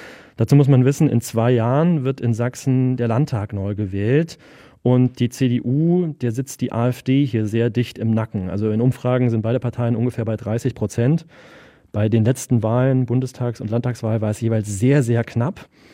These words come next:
Und, ähm, die C D U möchte natürlich diesen, diesen Abstand vor der A F D zumindest auf Landesebene irgendwie behalten. Und einerseits ist es so, dass Kretschmer bisher relativ klar war zu sagen, dass es eine Zusammenarbeit mit der A F D nicht geben soll.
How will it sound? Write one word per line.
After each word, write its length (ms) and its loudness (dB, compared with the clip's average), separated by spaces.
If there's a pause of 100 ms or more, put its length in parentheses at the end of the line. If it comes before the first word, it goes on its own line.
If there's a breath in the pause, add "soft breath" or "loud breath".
(380 loud breath)
Und, 520 4
ähm, 500 2
die 100 -6
C 200 -2
D 100 0
U 120 2
möchte 260 0
natürlich 680 -4 (240)
diesen, 420 -2
diesen 260 -4
Abstand 460 0
vor 240 0
der 160 2
A 140 0
F 160 -4
D 440 0
zumindest 420 0
auf 120 -10
Landesebene 580 0
irgendwie 380 0
behalten. 600 -4 (760 loud breath)
Und 340 0 (540)
einerseits 580 2
ist 200 -2
es 160 -4
so, 160 2
dass 180 -2
Kretschmer 460 -2
bisher 340 -2
relativ 440 -2
klar 360 -2
war 200 0
zu 100 -4
sagen, 380 -2
dass 100 -6
es 100 -8
eine 140 -4
Zusammenarbeit 760 0
mit 100 -2
der 120 -4
A 140 -2
F 100 -6
D 160 2
nicht 340 0
geben 300 0
soll. 340 -12